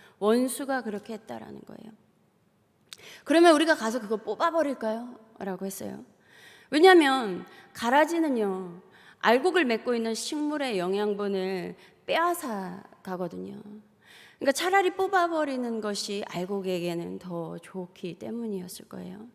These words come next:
그래서 종들이 "이거 차라리 뽑아버릴까요?" 라고 한 것이지요. 그러니까 주인이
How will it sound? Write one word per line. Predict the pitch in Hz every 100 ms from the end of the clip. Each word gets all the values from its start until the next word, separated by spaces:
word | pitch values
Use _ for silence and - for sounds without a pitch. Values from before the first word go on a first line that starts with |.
| _ - - -
그래서 | - 277 269
종들이 | 247 247 247 233 226 233 -
"이거 | 240 226
차라리 | 226 - 311 330 247
뽑아버릴까요?" | - 403 392 240 196 214 208 196 - - -
라고 | 196 185 190
한 | 214 208
것이지요. | 180 170 196 - 185 185 226 - - - - _
그러니까 | - 233 233 - - - 214 208
주인이 | - 233 233 208 220 269